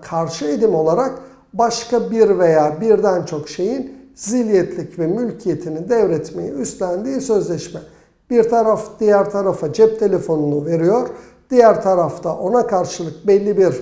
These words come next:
ödeme yapmak yerine mesela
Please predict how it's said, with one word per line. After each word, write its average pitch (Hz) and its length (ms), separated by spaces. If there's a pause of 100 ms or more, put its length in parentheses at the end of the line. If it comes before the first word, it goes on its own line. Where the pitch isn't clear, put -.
(340)
ödeme 175 400
yapmak 180 540
yerine 170 460 (260)
mesela 220 680